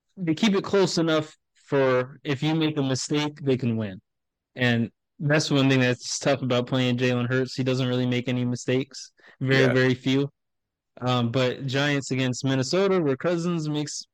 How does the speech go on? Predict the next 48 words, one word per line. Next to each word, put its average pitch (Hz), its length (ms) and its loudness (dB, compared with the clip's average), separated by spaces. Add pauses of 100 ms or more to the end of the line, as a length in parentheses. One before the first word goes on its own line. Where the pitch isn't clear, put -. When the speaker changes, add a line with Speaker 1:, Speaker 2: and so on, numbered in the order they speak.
Speaker 1:
plenty 175 300 0
of 175 120 0
mistakes, 175 720 -4 (380)
should 135 240 -4
be 120 140 0
fine. 110 380 -4 (260)
Speaker 2:
But 117 120 -4
Speaker 1:
You 117 60 -4
Speaker 2:
to 156 40 2
Speaker 1:
know, 135 60 2
Speaker 2:
be 151 60 6
Speaker 1:
they 147 40 8
got 151 60 6
a 196 40 8
Speaker 2:
honest 170 200 4
with 147 80 4
Speaker 1:
really 139 120 8
Speaker 2:
you, 123 100 4
Speaker 1:
good - 80 -10
shot. 110 240 -6 (320)
Speaker 2:
and, 131 220 -2
and 123 160 4
this 220 220 6
is 180 120 2
what's, 135 420 4
what 107 260 4
other, 127 400 6
what 107 160 4
else 131 200 6
is 107 140 -4
crazy 110 420 4
about 87 340 0
y-, 82 180 -14
you 87 160 -8
guys 90 260 4
having 90 300 4
a 80 40 -2
good 80 280 -2
year? 80 420 2 (720)
Speaker 1:
Mm-hmm. 127 160 -4
Speaker 2:
Daniel 151 340 0
Jones 120 560 4
wasn't 98 380 2
turnover 95 500 6
prone 85 400 2
this 82 260 -6
year. - 380 -6 (1120)
Speaker 1:
Mm, 120 320 -2